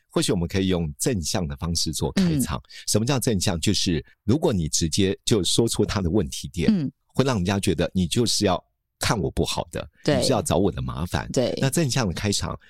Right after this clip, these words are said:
Speaker 1: 你可以一开始就赞美他，
Speaker 2: 嗯。
Speaker 1: 就像刚刚我们赞美悠悠一样，
Speaker 2: 嗯。
Speaker 1: 对不对？说，“啊，我觉得这条裙子，这个裤子穿起来，哎，真的好好看哦，尤其配你今天这吧吧吧。”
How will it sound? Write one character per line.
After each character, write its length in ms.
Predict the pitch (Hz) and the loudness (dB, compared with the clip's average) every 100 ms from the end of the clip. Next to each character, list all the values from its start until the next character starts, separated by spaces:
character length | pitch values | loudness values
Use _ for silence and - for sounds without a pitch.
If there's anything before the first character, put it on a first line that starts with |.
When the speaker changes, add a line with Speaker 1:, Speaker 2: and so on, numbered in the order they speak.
| - _ _ | -20 _ _
Speaker 1:
你 100 | - | -2
可 140 | 101 135 | 0 0
以 60 | |
一 80 | - | -2
开 240 | 147 151 147 | -2 0 0
始 160 | - | 0
就 180 | 78 95 | -2 -2
赞 220 | - 110 | 0 -2
美 160 | 85 71 | -2 -4
他， 280 | 71 - 76 76 | -4 -4 -4 0
Speaker 2:
嗯。 140 | 202 | 0
Speaker 1:
就 60 | 190 | 2
像 120 | 107 | 2
刚 160 | 101 113 | 2 2
刚 80 | |
我 60 | 104 | 0
们 80 | 87 | 2
赞 160 | 110 95 | 2 2
美 100 | 98 | 0
悠 200 | 107 104 | 2 2
悠 160 | 101 | 2
一 140 | 98 82 | 0 2
样， 200 | 90 87 | 2 2
Speaker 2:
嗯。 120 | 82 | 2
Speaker 1:
对 60 | 151 | 0
不 80 | 139 | 2
对？ 200 | 92 85 | 0 0
说 160 | 107 107 139 | 0 -2 -2
，“啊， 300 | 156 147 139 - - - | -2 -2 -2 -6 -14 -6
我 40 | |
觉 100 | 107 | -4
得 40 | 151 | -2
这 100 | 165 | -2
条 80 | |
裙 220 | 156 135 131 | -2 -2 -2
子， 380 | 131 127 117 | 2 2 2
这 120 | 117 156 | 0 -2
个 80 | 151 | -2
裤 140 | - | -2
子 140 | 160 - | -2 -2
穿 160 | 156 | -2
起 100 | 147 | 0
来， 80 | 127 127 - 175 | 0 -2 -6 -6
哎， 80 | 185 | -2
真 100 | 190 | -2
的 80 | |
好 140 | 165 147 | -2 -2
好 160 | 160 | -2
看 260 | 113 - 160 | -2 -2 -2
哦， 100 | 131 131 | 0 0
尤 120 | 139 | -2
其 120 | - | -2
配 120 | - 175 | -4 -2
你 140 | 127 | -2
今 180 | 104 151 | -2 -2
天 200 | 160 156 | -2 -2
这 100 | 135 | -2
吧 100 | 113 | -2
吧 140 | 123 | 0
吧。” 100 | 127 | -2